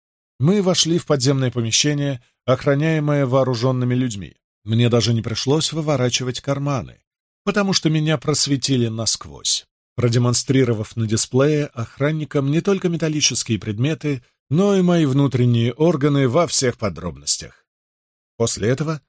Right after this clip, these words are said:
нас пропустили. Мы сели на мототележку и проехали по целой череде широких коридоров.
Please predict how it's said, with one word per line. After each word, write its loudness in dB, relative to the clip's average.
нас 0
пропустили. -6
Мы 0
сели 2
на 0
мототележку -2
и 2
проехали 0
по -4
целой 0
череде 2
широких -2
коридоров. -2